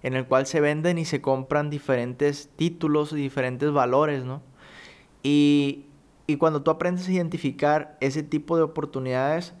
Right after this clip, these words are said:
pues aprendes sencillamente una habilidad más para generar ingresos. Y es algo que para las personas adineradas, pues, se vuelve como un,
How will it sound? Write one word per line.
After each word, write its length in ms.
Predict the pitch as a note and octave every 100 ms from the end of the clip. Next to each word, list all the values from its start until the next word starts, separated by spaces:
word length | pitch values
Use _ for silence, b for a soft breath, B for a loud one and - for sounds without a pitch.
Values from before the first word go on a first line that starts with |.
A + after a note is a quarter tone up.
| B B -
pues 300 | C#3 C3+ -
aprendes 480 | C#3 - C3+ C#3 D3+
sencillamente 960 | D#3+ C3+ C#3+ C#3+ D3 C#3 D#3 D#3 - - _ -
una 260 | C#3+ D3
habilidad 500 | E3+ E3 C3+ B2+ B2+
más 440 | C3+ C#3 D3 - - - b b b _ _
para 420 | C#3+ C#3 C#3 C3+
generar 380 | - C#3+ C3 C3
ingresos. 680 | D3 C3 A#2+ B2+ B2+ C#3+ - B B B B
Y 100 | B2+
es 140 | C3
algo 260 | D#3 D#3+ D#3+
que 140 | E3
para 200 | - D3
las 140 | C#3 C#3
personas 540 | C3 B2+ C3+ D3 D#3
adineradas, 680 | D#3 D3 C3 B2+ C#3 D3 D3+
pues, 240 | - B2+
se 80 | C3+
vuelve 360 | A#2+ B2 C#3 C#3+
como 560 | C#3+ C3 B2 A#2+ B2
un, 360 | C#3 C#3+ B2+